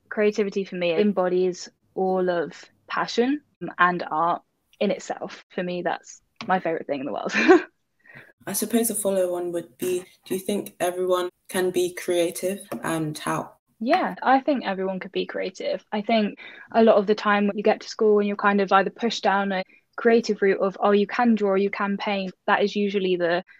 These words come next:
Speaker 1: thing of, "Oh, I can't draw, so maybe I can't do design, or maybe I can't do film."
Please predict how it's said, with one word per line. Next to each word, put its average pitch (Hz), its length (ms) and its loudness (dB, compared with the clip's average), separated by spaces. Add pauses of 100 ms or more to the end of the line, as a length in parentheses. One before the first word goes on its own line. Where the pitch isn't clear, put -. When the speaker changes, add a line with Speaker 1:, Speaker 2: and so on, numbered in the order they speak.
(240)
Speaker 1:
thing 214 160 2
of, 196 200 -2
"Oh, 202 160 6
I 196 80 4
can't 226 320 2
draw, 196 400 0 (100)
so 208 220 0
maybe 202 260 4
I 190 80 4
can't 185 320 -4
do 190 160 -2
design, 185 460 -4
or 185 40 -4
maybe 190 220 -2
I 190 80 -4 (100)
can't 185 280 -8
do 180 260 -2 (380)
film." 226 380 -2